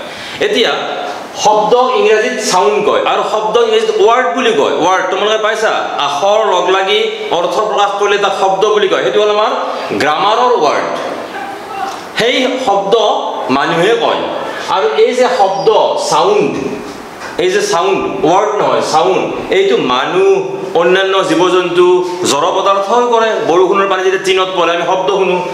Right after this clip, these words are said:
মোবাইলৰ শব্দ শুনো, এইবিলাক জীৱইও কৰে, জড়ইও কৰে। এইটো আমি এই চাউণ্ডৰ বিষয়ে আলোচনা কৰিম। তো শব্দ আচলতে কি? শব্দ কি? শব্দ আমি দেখা নাপাওঁ,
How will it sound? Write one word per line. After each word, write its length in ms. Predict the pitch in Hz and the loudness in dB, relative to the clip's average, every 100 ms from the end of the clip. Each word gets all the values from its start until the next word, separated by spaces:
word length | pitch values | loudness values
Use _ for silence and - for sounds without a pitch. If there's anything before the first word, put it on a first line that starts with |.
| - | -2
মোবাইলৰ 360 | 214 175 185 190 185 | 0 2 2 0 0
শব্দ 240 | 180 180 | -2 0
শুনো, 280 | 185 180 175 175 175 - | 0 0 -2 -2 -4 -2
এইবিলাক 280 | 185 220 262 - - - - | 0 0 -2 -6 -8 -8 -4
জীৱইও 480 | 110 143 175 208 220 | 0 2 4 4 4
কৰে, 520 | 233 262 294 302 - | 4 2 0 -2 -2
জড়ইও 360 | 151 160 190 220 | 0 2 2 2
কৰে। 360 | 214 226 277 | 2 2 2
এইটো 180 | - 196 | 2 2
আমি 140 | - 196 | 2 0
এই 140 | 180 - | 0 2
চাউণ্ডৰ 340 | 160 156 156 | 2 2 2
বিষয়ে 300 | 147 160 127 | 2 0 0
আলোচনা 320 | 123 117 127 | 0 -2 -2
কৰিম। 160 | 123 117 | 0 -2
তো 80 | 151 | -2
শব্দ 340 | 185 196 190 | -2 0 2
আচলতে 400 | 170 262 254 - | 2 2 0 0
কি? 380 | 208 208 143 - - - - - - - - - - | 0 0 -2 -4 -6 -8 -10 -10 -8 -10 -10 -8 -2
শব্দ 360 | 233 226 269 233 | 0 0 0 0
কি? 100 | 190 | 0
শব্দ 220 | 220 254 | -2 0
আমি 120 | 247 | 0
দেখা 260 | 175 156 240 | 0 0 -2
নাপাওঁ, 280 | 202 139 | -2 -2